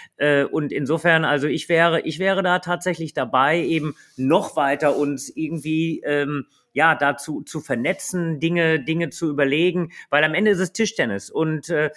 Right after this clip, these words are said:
mein Gott, wer weiß, wir, wir schielen ja natürlich auch immer zu den, zu den Olympischen Spielen. Ähm, da gibt's immer vom D O S B die Abfrage,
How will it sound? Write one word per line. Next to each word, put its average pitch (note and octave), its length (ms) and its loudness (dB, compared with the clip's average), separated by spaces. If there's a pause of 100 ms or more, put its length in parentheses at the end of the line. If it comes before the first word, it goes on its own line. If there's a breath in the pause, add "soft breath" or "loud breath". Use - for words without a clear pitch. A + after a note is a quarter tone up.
(220 loud breath)
mein E3 220 2
Gott, G3+ 240 0
wer E3 160 2
weiß, F3 380 2
wir, D#3+ 420 2
wir D#3+ 140 2
schielen F#3+ 360 0
ja F3+ 180 4
natürlich F3 520 0
auch D#3 160 -4
immer F#3 340 2
zu F#3 160 0
den, E3+ 460 0
zu F3 160 -2
den E3 180 0
Olympischen E3+ 500 0
Spielen. F#3 560 2 (440 loud breath)
Ähm, D#3 400 2
da D3 180 2
gibt's D3+ 240 -4
immer E3+ 240 2
vom D3 240 0
D E3 160 4
O F3+ 140 6
S D#3+ 160 0
B E3 160 2
die F3+ 100 4
Abfrage, F3 840 4